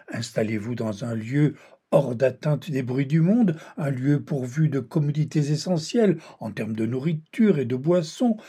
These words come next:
un lieu dont l'isolation protectrice vous mettra hors d'atteinte des contaminations virales, bactériologiques ou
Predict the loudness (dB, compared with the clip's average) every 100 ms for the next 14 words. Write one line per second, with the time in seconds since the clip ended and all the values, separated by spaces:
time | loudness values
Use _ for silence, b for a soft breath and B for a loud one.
0 | B 2 6 6 6 6 4 4 4 6
1 | 4 4 4 4 4 2 -2 -2 -4 -8
2 | -8 -10 0 2 2 -2 B B -4 -2
3 | -2 -2 -2 0 0 2 0 0 0 -2
4 | -2 -6 -4 -2 0 2 2 2 0 -2
5 | -2 b b -14 -6 -6 -4 -4 0 -2
6 | B -2 2 2 0 -6 -4 -4 -4 0
7 | 0 -2 B B 4 4 4